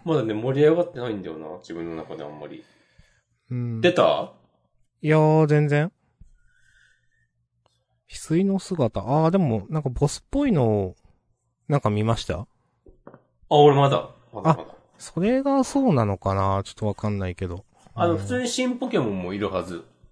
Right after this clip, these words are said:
Speaker 2: あー、
Speaker 1: うん。
Speaker 2: ちょっとわかんないっす。
Speaker 1: うん。
Speaker 2: どれが死んで、どれが死んじゃないのかわかんない。
Speaker 1: うん。
Speaker 2: うん。まあなんか、むず-、あとね、自分がちょっとがっかりしたのは難しいのかもしんないけど、
Speaker 1: うん。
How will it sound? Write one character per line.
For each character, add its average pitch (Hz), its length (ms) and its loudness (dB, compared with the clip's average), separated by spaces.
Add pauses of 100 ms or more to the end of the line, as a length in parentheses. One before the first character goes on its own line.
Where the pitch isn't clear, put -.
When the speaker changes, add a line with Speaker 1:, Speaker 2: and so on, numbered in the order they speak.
(360)
Speaker 2:
あ 113 80 -6
ー、 101 760 -2
Speaker 1:
う - 260 -12
ん。 - 20 -18
Speaker 2:
ち - 80 -16
ょ - 40 -20
っ - 40 -20
と 98 100 -6
わ 95 100 -2
か 110 140 -4
ん 101 100 -4
な 87 80 -6
い - 20 -12
っ - 40 -12
す。 - 280 -16 (440)
Speaker 1:
う - 40 -18
ん。 - 260 -12 (240)
Speaker 2:
ど 127 160 2
れ 139 100 6
が 104 280 0
死 - 280 -2
ん 110 120 -2
で、 101 100 0
ど 120 120 2
れ 117 80 4
が 98 120 -2
死 - 160 0
ん 113 80 0
じ 101 80 -2
ゃ - 20 0
な 123 140 2
い 131 40 4
の 123 60 -2 (100)
か - 180 0
わ 113 60 -4
か - 140 -12
ん - 20 -6
な 85 60 -4
い。 85 40 -4
Speaker 1:
う - 20 -4
ん。 - 120 -12 (2250)
Speaker 2:
う 95 40 -10 (220)
ん。 107 60 -20 (440)
ま 151 120 -2
あ - 20 0
な 175 80 2
ん 202 40 -2
か、 139 280 -4
む 151 180 0
ず-、 180 100 -4 (280)
あ 214 80 -4
と 214 100 -4
ね、 175 120 2
自 160 140 0
分 202 140 2
が 226 80 0
ち 262 80 -4
ょ - 40 -6
っ - 20 -12
と 190 160 0
が 156 100 2
っ 151 60 0
か 202 160 -2
り 190 80 2
し - 40 -8
た 170 60 -2
の 135 180 2
は 139 60 2
難 175 240 2
し - 60 -6
い 311 40 -2
の 269 100 0
か 165 100 0
も 143 80 0
し - 160 0
ん 147 80 0
な 156 100 0
い 147 60 -2
け 113 120 -2
ど、 104 340 -2 (500)
Speaker 1:
う 101 60 -8
ん。 82 260 -6